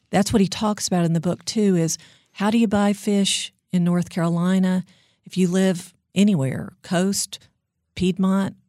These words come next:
over in the western part of the state, in Charlotte, what are the questions to ask? Ask where the fish is from, you know, uh, what's in season,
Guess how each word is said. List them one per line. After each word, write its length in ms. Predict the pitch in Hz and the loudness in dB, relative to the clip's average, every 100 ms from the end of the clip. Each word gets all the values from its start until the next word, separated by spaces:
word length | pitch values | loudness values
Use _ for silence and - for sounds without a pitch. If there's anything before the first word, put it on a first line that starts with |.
| _ _ 165 | _ _ -4
over 200 | 170 170 | -2 0
in 80 | |
the 60 | 156 | 0
western 300 | 165 175 196 | 0 0 -2
part 140 | 190 | -2
of 60 | 185 | 0
the 60 | 180 | -2
state, 440 | - 185 180 - | -2 -2 -2 -4
in 80 | 156 | -2
Charlotte, 560 | - 180 180 180 175 - _ _ _ _ - | -2 0 0 0 -4 -10 _ _ _ _ -2
what 120 | 180 | 0
are 40 | |
the 100 | 170 | -2
questions 460 | - 180 175 175 - | -2 -2 -2 -2 -4
to 180 | - 165 | -4 -2
ask? 500 | 175 185 180 - - _ _ _ _ | 0 0 -2 -6 -10 _ _ _ _
Ask 240 | 165 165 - | -2 0 0
where 120 | 180 | 0
the 60 | 165 | 0
fish 340 | - 180 - | -2 -2 -2
is 120 | 160 | -4
from, 600 | - - 170 190 202 208 202 _ _ _ _ - | -6 -4 0 2 0 -2 -6 _ _ _ _ -4
you 120 | 170 | 0
know, 340 | 170 165 160 - | 2 0 -2 -4
uh, 220 | 160 156 | -2 -2
what's 340 | 160 180 - | 0 -2 0
in 140 | 202 185 | 0 0
season, 800 | - 190 190 190 208 202 202 | 0 0 2 2 2 2 0